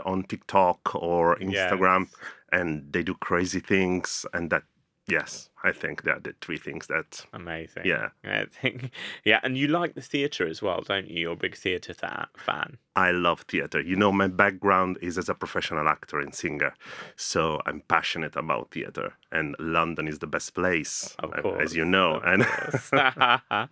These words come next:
Speaker 2: So, um, obviously, we know each other, and we were introduced, and we became friends, and obviously, I've done some work, your dental work as well,
Speaker 1: Yes, you did.
Speaker 2: so. <laughs>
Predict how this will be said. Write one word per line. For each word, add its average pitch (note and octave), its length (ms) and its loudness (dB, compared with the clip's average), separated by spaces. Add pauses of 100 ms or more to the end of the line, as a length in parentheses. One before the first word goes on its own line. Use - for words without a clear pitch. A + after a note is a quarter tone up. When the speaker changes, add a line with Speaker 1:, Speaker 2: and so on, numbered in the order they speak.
(880)
Speaker 2:
So, G3+ 560 6 (100)
um, F3 360 2 (260)
obviously, G3+ 600 0
we C#3+ 160 2
know D#3+ 200 4
each F3 160 0
other, B2+ 360 4
and G#2+ 140 -6
we A2 100 4
were G#2 100 0
introduced, C#3 920 2
and G2+ 320 0
we G#2 80 -2
became F#2+ 420 -2
friends, C3+ 720 0
and G#2+ 140 4
obviously, G#2 320 0
I've F#2+ 120 2
done F#2+ 180 -2
some F2+ 260 -8
work, G2 380 -2
your F#2+ 180 0
dental C#3+ 420 4
work D3 560 2
as A#2 120 0
well, A#2+ 200 4
Speaker 1:
Yes, D3 260 8
you G3 120 10
did. D#3 320 8 (400)
Speaker 2:
so. C3+ 640 4
<laughs> - 40 -20